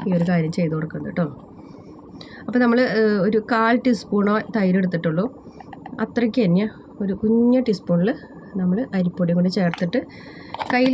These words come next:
വെച്ചിട്ട് തന്നെ നമ്മൾ മിക്സ് ചെയ്യുക. അപ്പോൾ കൈ നല്ലപോലെ വാഷ് ചെയ്യുക, അതുപോലെ തന്നെ മുഖം നല്ലപോലെ വാഷ് ചെയ്തിട്ട് വേണം നമ്മൾ ഈ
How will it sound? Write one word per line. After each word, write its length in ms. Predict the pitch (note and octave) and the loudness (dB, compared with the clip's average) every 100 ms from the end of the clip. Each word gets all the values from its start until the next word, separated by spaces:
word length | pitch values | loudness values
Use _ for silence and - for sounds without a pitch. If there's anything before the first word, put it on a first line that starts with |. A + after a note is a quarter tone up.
| B3+ | 4
വെച്ചിട്ട് 220 | F#3 F#3 | 2 0
തന്നെ 140 | F#3+ A3 | 2 2
നമ്മൾ 140 | A3 F#3+ | 2 2
മിക്സ് 200 | F#3 - E3+ | -2 -2 0
ചെയ്യുക. 180 | F#3 G3+ | 0 0
അപ്പോൾ 100 | G3+ | 0
കൈ 100 | A#3 C4+ D#4+ | 2 2 2
നല്ലപോലെ 380 | G#3 F#3+ F#3 F#3+ | 2 4 4 4
വാഷ് 180 | F3 E3+ | 2 2
ചെയ്യുക, 220 | F#3 A3 B3 | 2 4 2
അതുപോലെ 240 | F#3 E3+ F3 | 2 2 2
തന്നെ 140 | F#3+ | 4
മുഖം 180 | F#3 F#3 F3+ | 4 4 4
നല്ലപോലെ 360 | F3 E3 F3 B3+ - - - - - - - F#3 | 4 4 2 0 -6 -18 -20 -20 -20 -20 -6 0
വാഷ് 180 | F#3+ F3+ | 2 4
ചെയ്തിട്ട് 260 | F#3+ F#3 G3 | 4 4 4
വേണം 200 | F#3 F#3+ E4+ | 2 2 2
നമ്മൾ 140 | G3+ | 2
ഈ 20 | F#3 | 2